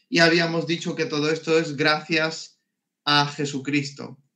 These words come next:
¿sí? Y que solemos me-, eh, enfatizar la necesidad de la cruz, ¿sí? Y que lo importante que era que pagara por nosotros, pero a menudo se nos escapa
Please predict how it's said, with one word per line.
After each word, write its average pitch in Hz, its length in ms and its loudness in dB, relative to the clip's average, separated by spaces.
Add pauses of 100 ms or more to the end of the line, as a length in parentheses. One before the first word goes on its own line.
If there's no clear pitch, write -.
(280)
¿sí? 180 480 -2
Y 151 200 -4
que 156 280 2
solemos 180 920 -2
me-, 160 220 -2
eh, 147 640 -2
enfatizar 156 760 -2
la 196 140 0
necesidad 170 760 -2 (800)
de 147 500 4
la 147 280 2
cruz, 190 560 -4 (280)
¿sí? 196 520 -6 (360)
Y 151 300 0
que 160 120 2
lo 156 100 2
importante 160 580 0
que 170 140 -2
era 170 160 0
que 165 100 -2
pagara 160 380 -2
por 151 140 -4
nosotros, 175 720 -8 (320)
pero 175 300 4
a 160 140 -2
menudo 180 460 0
se 180 180 -4
nos 156 200 -4
escapa 185 800 -2